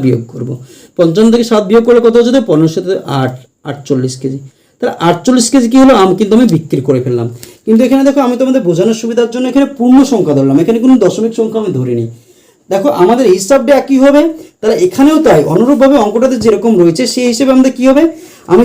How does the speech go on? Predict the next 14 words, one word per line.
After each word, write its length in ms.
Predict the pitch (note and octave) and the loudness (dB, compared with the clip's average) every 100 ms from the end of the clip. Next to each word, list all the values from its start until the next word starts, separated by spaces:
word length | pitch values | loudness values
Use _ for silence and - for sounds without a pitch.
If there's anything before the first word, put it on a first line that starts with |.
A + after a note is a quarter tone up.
| F#3 | 2
যেরকম 240 | C4 C#4+ B3 D#3+ | 2 4 2 2
বোঝালাম 360 | F3 A3 C4 B3+ | 2 4 2 0
সেরকমই 400 | A#3 A3+ C4 B3+ E3+ | -2 -2 2 4 2
হবে। 120 | C3+ | 2
তাহলে 160 | E3 F#3 | 0 0
প্রথম 240 | A3+ A3+ C#4 C4+ | 0 2 4 4
যে, 100 | C#4 C#4+ - | 4 2 0
প্রথম 220 | F3+ F#3+ B3+ A#3 | -2 0 0 0
ঝুড়িতে 260 | C4 C4+ C4 | 0 0 2
আম 80 | C4+ | 2
আর 60 | A#3+ | 2
দ্বিতীয় 220 | F3+ G3+ A3+ | -2 -2 0
ঝুড়ির 200 | A3 B3 | 0 0
আম 80 | G3+ | -2